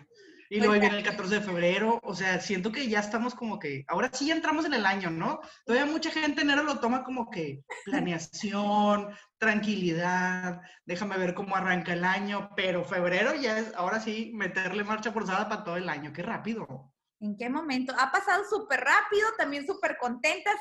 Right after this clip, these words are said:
Speaker 2: que hoy ya es el episodio número dos de Vitamina T, de Vitamina TikTok, y hoy vamos a platicar acerca de los tipos de cuenta, que no me dejarán mentir, todos los vitaminitos, ya sabemos que Geo es una súper experta en todo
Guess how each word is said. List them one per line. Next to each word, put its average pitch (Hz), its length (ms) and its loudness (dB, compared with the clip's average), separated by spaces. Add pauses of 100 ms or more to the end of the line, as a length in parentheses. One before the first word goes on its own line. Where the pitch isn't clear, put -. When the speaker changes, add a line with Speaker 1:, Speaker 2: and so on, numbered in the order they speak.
Speaker 2:
que 277 120 2
hoy 269 200 2
ya 320 260 6
es 311 120 2
el 359 100 2
episodio 277 460 -2
número 330 300 4 (200)
dos 311 120 6 (360)
de 330 180 6
Vitamina 294 800 2 (280)
T, 330 80 6 (220)
de 320 60 4
Vitamina 285 640 0
TikTok, 415 580 2
y 302 120 2
hoy 302 100 6
vamos 339 220 0
a 440 80 0
platicar 320 460 0
acerca 320 380 0
de 320 80 2
los 247 260 -6
tipos 269 360 -4
de 240 240 -4
cuenta, 247 560 -4 (500)
que 294 220 2
no 311 120 0
me 359 120 2
dejarán 339 440 2
mentir, 311 480 0 (140)
todos 302 180 4
los 320 140 2
vitaminitos, 339 560 -2
ya 302 120 2
sabemos 302 380 -4
que 277 120 -10
Geo 262 320 -2
es 277 160 -6
una 269 160 -2
súper 554 840 4
experta 339 960 2
en 277 320 -2
todo 269 320 0